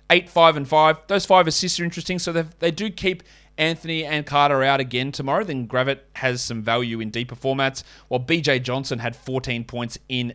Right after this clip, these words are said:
sixteen minutes, and, uh, the Rear Admiral Schofield had eight points in thirteen. We had twenty-two minutes from Aleem Ford and twenty minutes from Tim Frazier.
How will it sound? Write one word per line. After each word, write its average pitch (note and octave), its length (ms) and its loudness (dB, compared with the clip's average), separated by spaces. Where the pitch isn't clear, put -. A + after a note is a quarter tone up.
sixteen A#2+ 640 -4
minutes, A#2+ 260 -6
and, A#2+ 480 -2
uh, A#2 260 0
the A#2+ 80 -6
Rear C#3+ 220 0
Admiral C3+ 260 0
Schofield B2+ 520 -2
had A#2+ 200 -4
eight A#2+ 200 -4
points A#2 260 -10
in G#2+ 120 -8
thirteen. A2 380 -4
We A2 100 -6
had C#3+ 260 -2
twenty-two G3 360 -4
minutes D#3 200 -6
from C3 120 -6
Aleem B2+ 340 -4
Ford C3 340 -2
and A2+ 160 -12
twenty C3 240 -6
minutes B2 260 -6
from A#2 260 -6
Tim A2+ 200 -10
Frazier. A2 380 -4